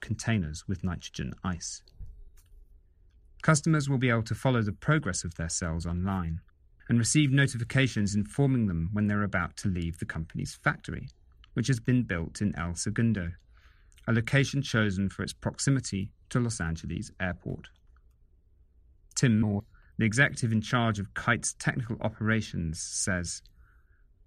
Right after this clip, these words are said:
"We will personally take accountability of the cells until they are back in the hospital.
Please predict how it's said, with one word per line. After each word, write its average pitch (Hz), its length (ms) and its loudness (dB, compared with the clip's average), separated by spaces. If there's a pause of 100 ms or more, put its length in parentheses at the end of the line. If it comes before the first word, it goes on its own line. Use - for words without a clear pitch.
(140)
"We 156 80 4
will 175 140 2
personally 151 600 2
take 101 300 -2
accountability 107 720 -2
of 82 120 -4
the 85 80 -8
cells 82 420 -4
until 113 280 -2
they 120 120 -2
are 117 60 -2
back 87 400 -2
in 90 100 -2
the 90 60 -4
hospital. 107 520 -6